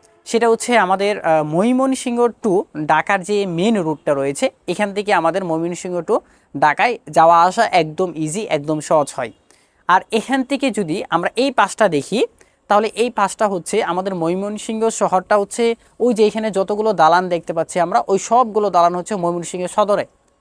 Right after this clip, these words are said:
কেননা ময়মনসিংহ সদর আমাদের এইখান থেকে মাত্র,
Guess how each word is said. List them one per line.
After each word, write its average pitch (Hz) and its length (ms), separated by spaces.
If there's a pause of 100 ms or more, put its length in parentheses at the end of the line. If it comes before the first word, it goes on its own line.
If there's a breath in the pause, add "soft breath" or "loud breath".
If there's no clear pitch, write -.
(200)
কেননা 208 180
ময়মনসিংহ 208 560
সদর 165 360
আমাদের 190 340
এইখান 202 320
থেকে 190 180
মাত্র, 165 600